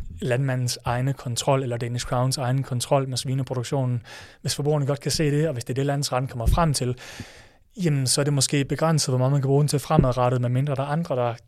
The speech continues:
kalder deres produkter for klimakontrolleret, og det er det samme. Men hvis de, hvis de sti-, hvis de stiller den op som, at, jamen, øh, vi vil ikke se generelle udsagn, eller i hvert fald, at,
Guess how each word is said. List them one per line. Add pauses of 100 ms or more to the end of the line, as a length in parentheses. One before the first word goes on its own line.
(140)
kalder
deres
produkter
for
klimakontrolleret, (380)
og
det
er
det
samme. (500)
Men (480)
hvis
de, (220)
hvis
de
sti-,
hvis
de
stiller
den
op
som,
at,
jamen, (800)
øh, (220)
vi
vil
ikke
se
generelle
udsagn, (720)
eller
i
hvert
fald,
at,